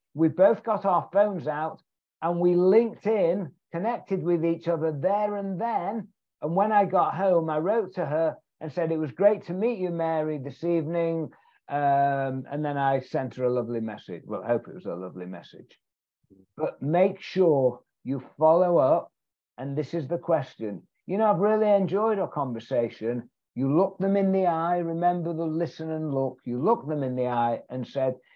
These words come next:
"You know, you, I don't know about this, but how do you feel about me giving you a call?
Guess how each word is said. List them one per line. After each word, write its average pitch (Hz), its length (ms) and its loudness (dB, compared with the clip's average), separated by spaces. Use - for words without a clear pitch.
"You 233 140 -2
know, 160 360 2
you, 175 240 -4
I 185 100 -4
don't 220 320 0
know 190 220 6
about 113 400 0
this, 110 200 -8
but - 140 0
how 185 380 2
do 214 120 -4
you 208 80 0
feel 190 340 2
about 131 400 0
me 143 140 -2
giving 170 480 0
you 196 220 2
a 190 80 2
call? 180 720 0